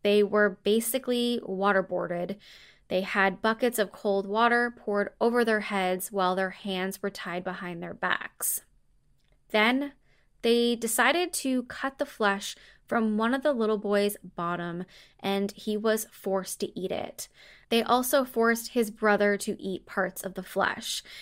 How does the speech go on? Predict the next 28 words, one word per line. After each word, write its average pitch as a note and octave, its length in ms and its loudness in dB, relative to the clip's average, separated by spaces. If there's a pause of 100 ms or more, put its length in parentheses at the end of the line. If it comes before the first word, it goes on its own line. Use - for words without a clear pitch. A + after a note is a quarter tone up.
(120)
If G#3+ 180 -2
they G#3 100 6
got G#3 220 2
sick, - 540 0
they A#3+ 160 4
were A#3+ 180 2
made G#3+ 300 0
to G#3 260 -4 (100)
eat G3 380 -4
the G3 120 -4
vomit. F3 680 -8 (380)
There G#3 120 6
is G#3 180 2
also B3+ 420 4
speculation G#3+ 960 0
that F#3 440 -2
the G3+ 80 -2
women A3 520 0 (120)
ate F#3+ 320 -4
pieces G3 380 -4
of G3 160 -4
the G3 80 -8
flesh F3+ 400 -4
off F#3 180 -2
the G3 80 -6
boys F3+ 320 -2
as F3+ 140 -10
well, G3 420 4